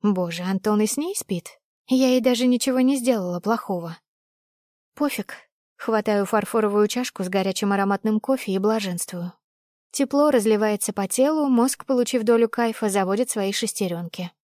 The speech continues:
«Все, я готова к подвигам». Мент прав, я кофейная наркоманка.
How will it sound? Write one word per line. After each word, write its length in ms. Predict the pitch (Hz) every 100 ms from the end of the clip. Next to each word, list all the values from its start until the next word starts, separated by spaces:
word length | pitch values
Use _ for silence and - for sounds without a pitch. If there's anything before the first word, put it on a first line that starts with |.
| _ _
«Все, 340 | - - 226 320
я 220 | 285 294
готова 400 | 294 269 269 285
к 80 | -
подвигам». 520 | 262 254 214 185 180 _ _ _ _ _ _ _ -
Мент 400 | 226 214 233 -
прав, 320 | 185 170 -
я 220 | 214 254
кофейная 500 | 285 - 220 214 214
наркоманка. 760 | 208 - 196 185 165 - 170